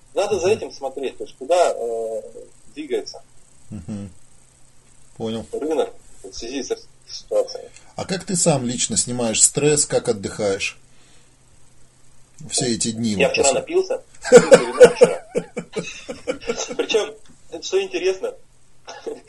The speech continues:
Speaker 1: я тут напился, короче, за трезвый образ жизни. Э, я два года вообще не употреблял.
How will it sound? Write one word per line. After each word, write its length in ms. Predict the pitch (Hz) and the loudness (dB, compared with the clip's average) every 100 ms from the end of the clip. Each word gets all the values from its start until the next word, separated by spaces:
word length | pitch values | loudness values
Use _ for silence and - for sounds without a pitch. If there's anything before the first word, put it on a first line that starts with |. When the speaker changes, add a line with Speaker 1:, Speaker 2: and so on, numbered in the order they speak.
| - - | -8 -2
Speaker 1:
я 100 | 147 | -2
тут 200 | 156 - | -4 -8
напился, 420 | 160 185 156 131 | -6 -4 -4 -2
короче, 360 | 135 139 139 117 | -4 -4 -6 -12
за 80 | 123 | -8
трезвый 340 | 147 127 123 | -6 -2 -2
образ 240 | 120 120 | -2 -4
жизни. 400 | 127 175 143 113 - - - - | -4 -8 -6 -10 -12 -20 -16 -6
Э, 220 | 107 113 | -4 -2
я 140 | 127 | -2
два 120 | 135 135 | 0 0
года 240 | 151 120 | 2 2
вообще 240 | 123 - | 0 -2
не 80 | 131 | -8
употреблял. 640 | 117 117 123 123 156 175 | -6 -6 -6 -2 0 0